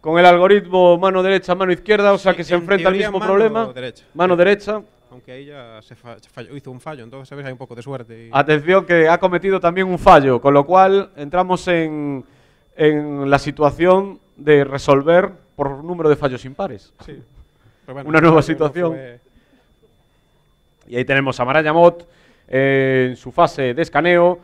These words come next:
Speaker 1: Va, quedan cinco minutos veinticinco segundos para que intente encontrar la solución. Ya ha cometido ese fallo. Y Maraña Bot, que hace honor a su nombre.
Speaker 2: Sí.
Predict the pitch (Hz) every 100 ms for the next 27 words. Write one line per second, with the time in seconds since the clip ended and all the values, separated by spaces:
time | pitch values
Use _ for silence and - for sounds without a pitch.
0 | _ _ 135 160 156 151 147 135 170 165
1 | 143 - 190 180 175 175 165 160 151 147
2 | - 156 156 147 147 190 175 170 151 151
3 | 190 190 190 196 190 - _ _ _ _
4 | _ _ _ 143 143 139 143 139 139 135
5 | 151 180 170 160 151 143 143 160 170 147
6 | 139 185 156 185 175 165 196 196 185 170
7 | 196 180 165 170 170 147 180 190 190 202
8 | - _ _ _ _ _ _ _ _ 143
9 | 156 156 151 139 156 170 165 196 190 -
10 | - - 139 127 135 160 170 143 131 151
11 | 165 170 185 - -